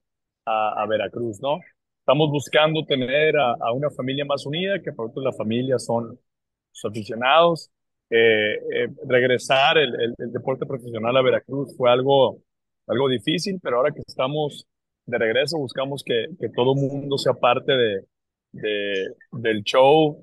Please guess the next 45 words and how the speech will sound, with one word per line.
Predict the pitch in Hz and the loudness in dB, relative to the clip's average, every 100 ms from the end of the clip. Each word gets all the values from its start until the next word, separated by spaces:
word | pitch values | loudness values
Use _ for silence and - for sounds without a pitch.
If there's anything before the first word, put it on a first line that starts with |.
| - | -4
del | 110 | -4
juego, | 101 135 131 151 151 143 139 - _ _ | -4 0 2 2 2 0 -2 -8 _ _
de | - 107 | -10 -6
todo | - | -2
lo | 139 | 0
que | 143 | -2
vivimos | 117 123 143 139 | -4 -4 -6 -6
en | 123 | -6
el | 107 | 0
día | 120 135 | 4 4
a | |
día, | 131 131 - 143 113 104 _ | 4 2 2 0 -2 -6 _
en, | - - _ - | -20 -20 _ -16
en | 107 113 | -14 -12
un | 123 | -2
día | 131 | 0
de | 135 | 0
béisbol. | 131 123 117 143 - - _ _ _ _ | -2 -2 0 -2 -4 -20 _ _ _ _
Eh, | - 104 104 101 _ _ - | -10 -8 -6 -8 _ _ -12
estamos | 113 131 156 | -4 0 0
buscando | 123 143 147 | 0 0 2
algo | 151 | 2
que | 139 | 2
le | 127 | 2
llamamos | 117 139 135 | 2 0 -6
nosotros | 135 | -6
un | 147 131 | -6 0
béisbol | 127 131 147 143 | 2 2 -2 -2
joven, | - 143 160 185 190 _ _ _ _ | 4 4 4 0 -6 _ _ _ _
sin | - - 120 | -12 -4 -2
dejar | 113 123 | 2 4
atrás, | 139 135 131 135 139 - | 4 4 4 4 2 0
eh, | - 117 110 107 | -2 0 0 -2
la | 113 | -6
añoranza | 113 110 117 135 - | -6 -4 -4 -4 -8
y | 120 | -6
todo | 123 123 | -2 -2
el | 123 | -2
tiempo | 120 113 123 | -8 -6 -8
que | 123 | -8
tuvimos | - 104 107 117 110 _ _ _ _ - | -6 -4 -2 -4 -4 _ _ _ _ -4
de, | 113 123 | -2 0
de | 117 | 2
un | 117 120 | 0 4
béisbol, | 120 117 117 120 110 | 4 4 4 4 4